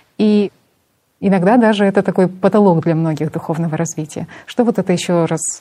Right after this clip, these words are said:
рассказать, может быть, про то, что это за состояние такого потока и какое оно имеет отношение к духовному развитию и имеет ли?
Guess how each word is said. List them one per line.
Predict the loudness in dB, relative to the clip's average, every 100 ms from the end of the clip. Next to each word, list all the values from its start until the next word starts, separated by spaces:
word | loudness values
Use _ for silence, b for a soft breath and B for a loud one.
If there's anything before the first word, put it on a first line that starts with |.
| -14
рассказать, | -10 -10 -8 -6 -4
может | -4 -4 -6
быть, | -8
про | -8 -8
то, | -6 -8
что | -6 -6
это | -4
за | -6
состояние | -6 -4 0 2 0
такого | -2 -4 -4
потока | -4 0 0 0
и | -2
какое | -2 2 4 4
оно | 4 4 4
имеет | 4 4 6 4 0
отношение | -2 -4 -4 -4 -4 -4
к |
духовному | -2 2 2 2
развитию | -2 -4 -6 -6 -2
и | 0 0
имеет | 0 -4 -6
ли? | -14